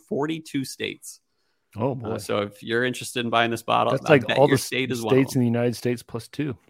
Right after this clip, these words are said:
Speaker 1: Yeah. Wait, what?
Speaker 2: It's forty states.
Speaker 1: Oh, yeah, there's totally forty states.
Speaker 2: <laughs>
Speaker 1: Uh,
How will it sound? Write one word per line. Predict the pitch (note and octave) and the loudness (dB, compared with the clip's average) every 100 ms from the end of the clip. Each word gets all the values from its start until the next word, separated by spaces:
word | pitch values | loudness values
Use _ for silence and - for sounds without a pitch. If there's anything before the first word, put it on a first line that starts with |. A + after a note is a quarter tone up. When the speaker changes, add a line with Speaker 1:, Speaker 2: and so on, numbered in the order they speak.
| _ _ _ _ _ _ _ _ | _ _ _ _ _ _ _ _
Speaker 1:
Yeah. | - G2 G#2+ G2+ - _ _ _ _ | -4 0 0 0 -8 _ _ _ _
Wait, | A2+ | -2
what? | G#2+ G#2+ - - - _ _ _ _ - | 0 0 -2 -6 -20 _ _ _ _ -18
Speaker 2:
It's | - | -18
forty | - G#2 G#2 G#2+ | -8 -4 -2 -2
states. | - D#3+ - - - _ _ _ _ _ _ _ _ - | -6 -8 -10 -16 -20 _ _ _ _ _ _ _ _ 0
Speaker 1:
Oh, | |
yeah, | D3 A#2 | 0 0
there's | F#2+ | -4
totally | - B2+ F2+ | -2 -2 -2
forty | - - | -6 -14
states. | - - D#3 | -6 4 6
Speaker 2:
<laughs> | F#4+ A#5 - - - F5 F5+ F5+ - - - - - _ | 6 6 6 6 4 6 4 6 2 0 -14 -18 -20 _
Speaker 1:
Uh, | B2+ C3 A#2+ G2 | 4 6 6 2